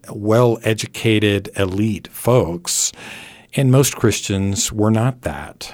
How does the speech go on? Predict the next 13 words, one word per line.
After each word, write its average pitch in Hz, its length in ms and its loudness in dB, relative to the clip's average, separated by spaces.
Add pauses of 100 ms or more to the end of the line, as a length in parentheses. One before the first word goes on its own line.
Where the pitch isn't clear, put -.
(100)
You 107 120 -16
know, 90 120 -12
most 95 360 -6
Christians, 104 640 -4
like 92 180 -8
most 90 260 -6
people 95 300 -8
in 101 100 -4
human 92 320 -4
history, 107 580 -4 (640)
are - 180 -8
people 113 380 0
who 113 420 0